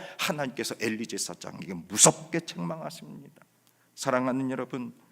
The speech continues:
오늘 저와 여러분 가운데 온전히 하나님의 나라와 의를 구하는 우리 삶의 자녀들에게 믿음의 역사가 흘러가기를 주의 이름으로 축복합니다. 엘리 제사장의 가문이 결국 그렇게 해서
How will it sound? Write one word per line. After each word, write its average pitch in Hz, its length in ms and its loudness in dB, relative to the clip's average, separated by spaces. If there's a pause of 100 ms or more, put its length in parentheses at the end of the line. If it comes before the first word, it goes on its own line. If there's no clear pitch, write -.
(260)
오늘 131 300 4
저와 131 320 4
여러분 120 420 0
가운데 110 640 -4 (320)
온전히 175 1000 0 (300)
하나님의 160 580 0
나라와 131 480 0
의를 165 380 0
구하는 104 480 -4 (340)
우리 202 220 2
삶의 170 460 -4
자녀들에게 135 640 -4 (180)
믿음의 165 500 2
역사가 147 380 0
흘러가기를 123 680 -4 (140)
주의 110 320 8
이름으로 95 420 0
축복합니다. - 800 8 (340)
엘리 123 260 0
제사장의 113 600 -6
가문이 95 420 -8
결국 170 340 -4
그렇게 - 300 -10
해서 170 360 -6